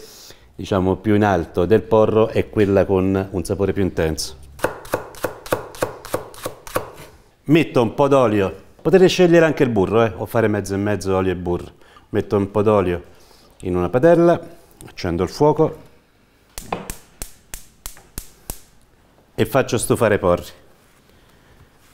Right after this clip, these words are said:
Ora, così, aperte, piano piano, quindi dovete fare un pochino d'attenzione, cominciamo a far rosolare un pochino bene i porri. Quando hanno cominciato a rosolare, eh, quindi lo vedete che piano piano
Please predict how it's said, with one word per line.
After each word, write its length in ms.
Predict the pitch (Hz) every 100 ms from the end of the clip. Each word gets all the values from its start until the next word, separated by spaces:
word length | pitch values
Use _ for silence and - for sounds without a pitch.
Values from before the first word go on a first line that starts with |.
| _ _ _ _ _ _ _ _ -
Ora, 480 | 175 156 127 - -
così, 520 | 156 147 135 - - - -
aperte, 760 | - 113 123 117 - 117 113 -
piano 220 | 135 131
piano, 280 | 123 117 113
quindi 200 | 120 120
dovete 280 | 113 117 117
fare 300 | 117 113 107 -
un 140 | 131
pochino 320 | 113 113 107
d'attenzione, 720 | 98 - 143 139 165 165 143 -
cominciamo 480 | 131 131 - 113 107
a 40 |
far 260 | - 113 101
rosolare 540 | 120 120 139 156 139
un 200 | 123 101
pochino 340 | 113 120 110
bene 380 | 107 110 104 98
i 80 | 110
porri. 440 | 98 85 82 87 - - - - -
Quando 260 | 160 175 156
hanno 140 | 127
cominciato 380 | 117 110 127 107
a 20 |
rosolare, 580 | 101 98 107 95 98 113
eh, 60 | -
quindi 440 | 107 95 92 80 - - -
lo 100 | 98
vedete 460 | 90 104 92 92 85
che 360 | 92 87 80 -
piano 220 | 87 87
piano 520 | 95 95 87 85 78